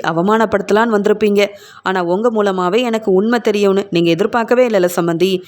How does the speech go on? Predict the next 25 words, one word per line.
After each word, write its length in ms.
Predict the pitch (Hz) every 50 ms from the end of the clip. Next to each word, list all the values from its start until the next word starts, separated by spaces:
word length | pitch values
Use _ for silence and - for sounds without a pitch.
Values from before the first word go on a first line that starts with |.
| - - - - _
இனி 200 | - 180 208 254
நீங்க 240 | 262 254 233 220 196 175 170 175
என்ன 140 | 185 214 233
நினைச்சாலும் 520 | 226 208 202 196 - 208 185 180 208 233
அது 120 | 214 190 185
பாக்கியாவோட 520 | 170 180 196 202 - 214 202 196 190 190 175
வாழ்க்கையிலயும் 500 | 175 175 185 190 - 214 208 214 220 214
நடக்காது, 420 | 196 190 190 190 202 190 190 247 262 254 - - - - - _ 165
பாக்கியாவோட 540 | 180 185 202 196 - 214 202 185 180 190 208 185
பிசினஸ்லயும் 520 | 196 196 - 226 208 - 180 185 214 208 185
நடக்காது. 420 | 185 208 214 - 220 196 185 190 180 - - _ _ _
இங்கேருந்து 420 | - 185 185 185 196 208 220 220 226 -
சீக்கிரமா 400 | - 277 277 285 254 226 226 226 226 226
கிளம்புங்க. 360 | 220 208 214 220 214 196 190 190 190 - _
இல்ல 220 | - 180 180 190 190 190 214 226 - - - - _
நீங்க 260 | 180 190 190 190 185 -
செஞ்ச 180 | - 196 202 - 240 208 185 180
எல்லாத்தையும் 540 | 196 220 226 214 - 220 202 196 208 226 240 208 185 170
இனியா 260 | 185 196 214 220 220 208 214
கிட்டயும் 340 | 196 180 190 202 233 254 233 - - - - _ _
உங்க 220 | 202 214 214 208
பையன் 340 | 202 202 190 196 196 190 185 196
நிதிஷ் 280 | 190 233 247 240 - 226
கிட்டயும் 300 | 202 214 214 214 214 -
சொல்லி 240 | 196 185 196 233